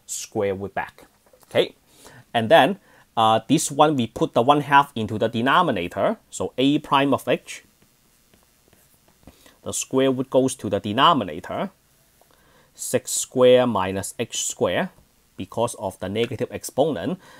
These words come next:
and then the top we have a thirty-six minus h square, and then minus six h, and then plus h square. So the h,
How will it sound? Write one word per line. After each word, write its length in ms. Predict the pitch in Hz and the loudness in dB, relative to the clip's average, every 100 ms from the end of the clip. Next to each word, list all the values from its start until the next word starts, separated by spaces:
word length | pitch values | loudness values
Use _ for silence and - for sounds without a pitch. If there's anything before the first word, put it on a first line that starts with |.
| - | -10
and 160 | 98 95 | -8 -4
then 160 | 98 | -4
the 120 | 95 98 | -4 -6
top 360 | - 151 - | 0 0 0
we 160 | 113 101 | -4 -6
have 320 | - 98 - - | -2 -4 -4 -6
a 140 | 95 | -4
thirty-six 920 | - - 127 135 135 117 - - - - _ _ _ _ _ _ _ - _ | -4 0 2 2 0 -2 -2 -6 -6 -12 _ _ _ _ _ _ _ -20 _
minus 560 | 101 98 101 101 98 - | -4 -2 0 -2 -4 -6
h 200 | 127 - | -8 -6
square, 600 | - - - 107 92 185 - _ _ | -8 -4 0 2 2 -2 -6 _ _
and 220 | 107 98 95 | -4 -4 -2
then 200 | 101 104 | -2 0
minus 520 | 98 92 95 98 - | 0 0 0 -4 -6
six 580 | - - - 135 - - | -6 -4 -2 -2 -4 -4
h, 420 | 156 - - - _ _ - | -4 -4 -10 -10 _ _ -6
and 220 | 104 101 | -4 -2
then 180 | 98 107 | -2 -4
plus 600 | - - 147 160 - - _ _ _ - | -6 4 4 4 0 -10 _ _ _ -8
h 260 | - - | -6 -6
square. 520 | - - - 107 80 - _ _ | -8 -8 -4 -4 -4 -12 _ _
So 220 | - 101 | -6 -4
the 140 | - - | -4 -4
h, 520 | 131 - - - - | -6 -4 -2 -2 -6